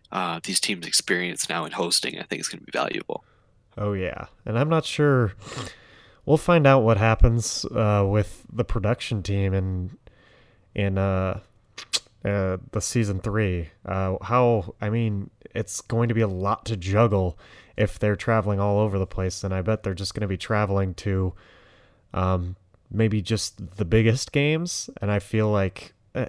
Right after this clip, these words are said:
Speaker 2: it depends, 'cause normal sports, traditional sports works, um, how they work is basically each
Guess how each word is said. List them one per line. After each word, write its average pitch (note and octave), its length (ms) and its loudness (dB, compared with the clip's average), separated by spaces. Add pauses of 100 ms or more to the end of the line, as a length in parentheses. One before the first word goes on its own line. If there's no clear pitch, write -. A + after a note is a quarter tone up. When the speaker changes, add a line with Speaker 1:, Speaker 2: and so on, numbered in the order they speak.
Speaker 2:
it - 200 -2
depends, C#3 480 6
'cause A2 240 -4
normal A#2+ 320 4
sports, - 400 -2
traditional G2+ 440 -4
sports - 460 -4
works, - 460 -6 (600)
um, F#2 460 -2
how A2 140 2
they G#2+ 200 6
work G2+ 320 0
is E2+ 140 -2
basically G2 1000 0
each - 580 -4